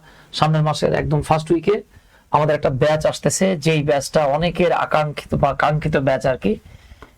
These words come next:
এটার নাম হচ্ছে টিচার্স ব্যাচ। হ্যাঁ, নাম হলো English for Teachers, English for Teachers,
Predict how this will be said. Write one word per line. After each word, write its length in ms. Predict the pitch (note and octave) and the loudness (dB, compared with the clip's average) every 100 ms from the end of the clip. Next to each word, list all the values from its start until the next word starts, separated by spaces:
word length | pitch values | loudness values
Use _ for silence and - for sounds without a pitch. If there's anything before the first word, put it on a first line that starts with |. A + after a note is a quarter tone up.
| _ | _
এটার 200 | - C#3+ | -2 0
নাম 200 | C#3+ D3 | 0 0
হচ্ছে 380 | D#3 D#3+ F#3 G3 - - - - - - - | 0 0 0 0 -4 -14 -16 -20 -20 -20 -4
টিচার্স 560 | F3+ F3 E3 D3 - - | -2 2 2 2 0 -2
ব্যাচ। 460 | C#3 A#2+ A2 - - _ _ - _ _ _ _ _ _ - - _ _ | 0 0 -4 -10 -12 _ _ -20 _ _ _ _ _ _ -20 -20 _ _
হ্যাঁ, 120 | G3+ D3+ | -2 0
নাম 240 | C#3 C#3 | 0 0
হলো 240 | D3+ G#3 G#3+ _ _ _ _ - - _ _ - | 0 0 -4 _ _ _ _ -18 -18 _ _ -2
English 300 | F3+ F#3 F#3+ | 0 2 0
for 140 | - F3 | -2 -4
Teachers, 560 | F3 D3+ C3 A2+ - - _ _ _ _ _ _ _ _ _ - - - _ _ _ _ - _ _ _ - _ _ _ - - _ - - _ _ - - | -2 -2 -2 -2 -4 -6 _ _ _ _ _ _ _ _ _ -20 -20 -20 _ _ _ _ -20 _ _ _ -20 _ _ _ -20 -20 _ -20 -20 _ _ -10 -4
English 320 | D3 D#3 D#3 | 0 0 0
for 220 | - F3+ - - - - _ _ - | 0 -2 -4 -16 -20 -20 _ _ -8
Teachers, 640 | - D#3 A#2+ A2+ - - | -2 0 0 -2 -2 -4